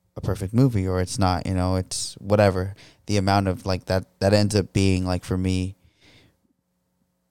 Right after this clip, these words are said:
being a way to later understand movies that I watch and how I feel about them based on how I feel about other movies.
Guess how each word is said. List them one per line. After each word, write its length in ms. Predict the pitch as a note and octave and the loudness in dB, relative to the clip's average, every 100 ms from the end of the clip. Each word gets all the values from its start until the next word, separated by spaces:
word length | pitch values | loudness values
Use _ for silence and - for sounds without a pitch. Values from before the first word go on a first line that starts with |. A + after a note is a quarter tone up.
| _ _ _ _ | _ _ _ _
being 360 | G#2+ G2 F#2 F#2 | 2 2 2 2
a 80 | |
way 240 | F2 F2+ F#2 | 0 2 0
to 280 | - - F#2 | -2 -6 -6
later 360 | F2+ F#2+ F#2 F2+ | -2 0 2 0
understand 480 | F2+ F#2 - F#2+ F#2 | 0 -4 -4 -6 -4
movies 240 | F#2+ F#2+ | -6 -6
that 120 | F#2+ | -6
I 100 | F2+ | -4
watch 340 | E2+ F2+ F#2+ - | -2 -2 -2 -6
and 100 | F#2 | -4
how 160 | F#2 | -2
I 100 | F2 | -2
feel 260 | F2 F#2 G2 | -4 -4 -4
about 320 | F2+ F2+ F2+ | -4 -8 -10
them 100 | F2 | -14
based 360 | - F2+ F2+ F#2+ | -6 -6 -6 -10
on 140 | E2+ | -10
how 220 | F2+ F2+ | -6 -4
I 60 | E2+ | -4
feel 260 | E2 F2+ E2+ | -6 -8 -8
about 220 | E2+ E2 | -8 -6
other 180 | F2+ G2+ | -4 -6
movies. 440 | F#2+ - - - | -8 -16 -18 -20